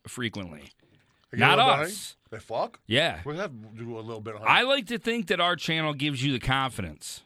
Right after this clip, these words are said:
Speaker 2: To fuck?
Speaker 1: Yeah.
Speaker 2: Yeah, if you're scared of chicks, or if your chick's scared of dudes, or if you're a dude scared of dudes, a chick, whatever the fuck it works, watch our shit. You're ready to fuck.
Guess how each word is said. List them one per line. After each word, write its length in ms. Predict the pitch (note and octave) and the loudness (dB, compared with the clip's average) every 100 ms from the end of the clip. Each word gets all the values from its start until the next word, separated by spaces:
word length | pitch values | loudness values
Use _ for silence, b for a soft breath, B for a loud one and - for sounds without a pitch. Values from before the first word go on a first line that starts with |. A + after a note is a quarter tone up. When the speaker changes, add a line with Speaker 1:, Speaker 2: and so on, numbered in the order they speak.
| _ | _
Speaker 2:
To 80 | - | -18
fuck? 360 | - C3 F#3 - _ | -6 -2 -2 -4 _
Speaker 1:
Yeah. 280 | G#2+ E2+ - _ _ _ _ _ C3+ | -6 -6 -10 _ _ _ _ _ 0
Speaker 2:
Yeah, 160 | F#3+ | 2
if 80 | C#3 | 2
you're 120 | F3+ | 0
scared 280 | G3 G3 F#3 | 0 -2 -2
of 80 | A#2 | -2
chicks, 400 | - D3+ F#3 - _ _ _ - | -2 -2 -2 -14 _ _ _ -2
or 120 | B3+ | -2
if 60 | |
your 80 | A3 | -2
chick's 220 | G3+ B3 F#3+ | -6 -6 -4
scared 180 | G#3+ G3+ | 0 0
of 80 | C3+ | 0
dudes, 300 | D3 G#3+ F3 | 0 0 0
or 60 | |
if 100 | D3 | 0
you're 120 | B2+ B2 | 0 -2
a 40 | |
dude 260 | G2 C3+ D3+ | -2 -4 -2
scared 180 | D#3 D3+ | -2 0
of 60 | |
dudes, 220 | B2 D#3+ C#3 | 0 -4 -4
a 40 | |
chick, 240 | E2+ D3 D3 | -6 -6 -4
whatever 320 | G3 B3 G3 | -2 0 -2
the 60 | |
fuck 220 | C#3+ C3 B2 | -4 -6 -6
it 80 | G#2+ | -2
works, 260 | A#2+ D3 - b b b b b b _ | -4 -4 -16 b b b b b b _
watch 220 | F3 F3+ | -4 0
our 120 | F#3+ F#3+ | 0 0
shit. 280 | - C#3+ - _ _ _ _ - | -2 -4 -4 _ _ _ _ -6
You're 100 | E3 | -2
ready 160 | C#3+ | 0
to 60 | A2 | -2
fuck. 280 | - B2+ | -2 -4